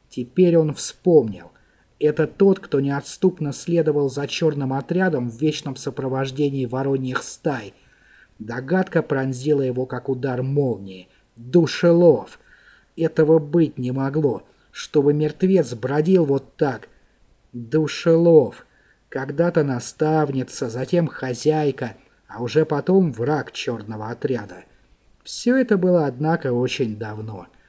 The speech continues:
Считалось, что она умерла пятнадцать лет назад. Ведь он был там,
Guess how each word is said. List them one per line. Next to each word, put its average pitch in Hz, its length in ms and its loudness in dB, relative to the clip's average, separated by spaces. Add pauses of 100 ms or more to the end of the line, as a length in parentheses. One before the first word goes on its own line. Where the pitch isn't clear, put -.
(300)
Считалось, 220 600 2
что - 240 -4
она 190 240 0
умерла 156 420 2
пятнадцать 127 680 -8
лет 117 260 -6
назад. 101 600 -12 (600)
Ведь 139 300 -2
он 190 160 6
был 190 260 6
там, 101 300 -12